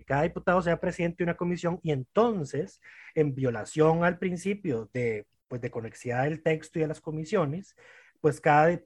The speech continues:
cada presidente de comisión aboque a esa comisión en específico los proyectos suyos.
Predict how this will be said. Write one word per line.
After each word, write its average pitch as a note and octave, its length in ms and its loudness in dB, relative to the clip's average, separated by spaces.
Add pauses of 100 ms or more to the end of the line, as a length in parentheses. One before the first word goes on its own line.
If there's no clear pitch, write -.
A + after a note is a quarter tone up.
cada D#3 220 2
presidente E3 460 -2
de E3+ 60 -2
comisión D3 520 -4
aboque C#3+ 480 2
a E3+ 40 2
esa E3+ 180 -2
comisión F3 420 -6
en F3 100 -4
específico F#3 600 -8
los E3+ 160 -6
proyectos B2+ 460 -10
suyos. C3+ 600 -6